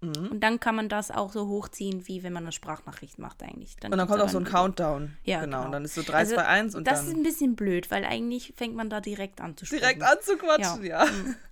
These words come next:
Speaker 2: Okay,
Speaker 1: Ja, aber
Speaker 2: aber
Speaker 1: wenn man das weiß, dann kann man sich drauf einstellen.
Speaker 2: Ja.
Speaker 1: Aber da sind selbst drei Sekunden lang, wenn man
Speaker 2: Ja.
Speaker 1: direkt einfach schnell was sagen will. Ja.
Speaker 2: Mhm. Das wird sicher noch geändert, aber ja, vielleicht im nächsten Update. Ha.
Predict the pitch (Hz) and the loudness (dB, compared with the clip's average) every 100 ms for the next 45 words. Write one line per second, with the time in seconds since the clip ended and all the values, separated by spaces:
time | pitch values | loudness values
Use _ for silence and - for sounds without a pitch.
0 | - - 220 160 147 143 151 165 196 175 | -8 -6 -4 0 2 4 4 0 -2 -2
1 | 180 170 151 175 151 143 151 143 - 143 | -2 0 0 -2 -8 -10 -12 -12 -14 -16
2 | - 131 127 123 117 - - 160 170 196 | -14 -14 -14 -14 -14 -6 0 4 6 6
3 | 175 160 196 208 - 175 170 175 - 175 | 4 2 4 4 2 4 4 0 -6 -6
4 | 170 143 139 139 - - - - - _ | -4 -4 -6 -10 -16 -18 -16 -16 -18 _
5 | 180 165 185 156 156 151 147 147 180 156 | 0 2 2 2 -2 -4 -4 -6 -4 -4
6 | 143 143 135 135 120 120 139 - - - | -4 -4 -6 -6 -10 -12 -14 -18 -18 -14
7 | 147 123 - - - 196 185 175 202 190 | -10 -10 -12 -18 -16 -16 -14 -14 -10 -8
8 | 190 185 170 170 165 - 160 160 156 160 | -8 -10 -12 -10 -10 -10 -10 -8 -10 -10
9 | 151 151 151 - - - - - - - | -10 -10 -14 -18 -20 -18 -18 -20 -20 -20
10 | - - - - - - - - - - | -20 -20 -20 -20 -18 -18 -16 -18 -16 -16
11 | - - - - - - - - 175 | -16 -16 -16 -16 -16 -20 -14 -6 -6